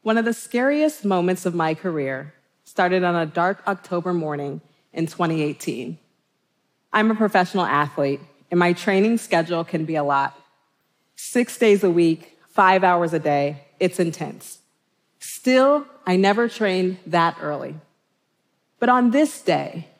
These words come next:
a special type of fear brought me out at four A M before the sun.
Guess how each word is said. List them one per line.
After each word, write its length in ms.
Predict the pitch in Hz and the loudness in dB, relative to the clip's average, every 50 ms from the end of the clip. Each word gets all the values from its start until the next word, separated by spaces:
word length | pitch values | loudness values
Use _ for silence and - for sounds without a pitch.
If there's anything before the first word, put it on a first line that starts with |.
| _ - - | _ -2 -2
a 80 | 190 | -2
special 640 | 180 - - - - - 254 254 - - 285 269 240 | -2 -2 -8 -8 -2 0 0 0 2 0 -2 -2 0
type 280 | - 220 208 196 - | 0 0 0 2 2
of 120 | 208 190 - | 0 -4 -4
fear 440 | - - 180 160 156 139 143 135 139 _ _ _ _ _ _ _ | -4 -2 0 0 0 0 -2 -4 -8 _ _ _ _ _ _ _
brought 220 | - 190 - - 220 | 0 0 0 2 2
me 80 | 208 | 4
out 120 | 202 190 185 | 4 4 2
at 220 | - 175 - - | 2 -2 -4 -4
four 220 | 214 214 220 214 | 0 2 2 4
A 120 | 214 196 185 | 4 4 4
M 140 | 180 175 165 | 2 2 0
before 340 | 175 165 - 175 165 165 | -2 -4 -4 -2 -4 -2
the 120 | 156 160 147 | -2 -4 -8
sun. 440 | - - 151 151 156 151 139 151 | -6 -6 -6 -6 -6 -6 -10 -12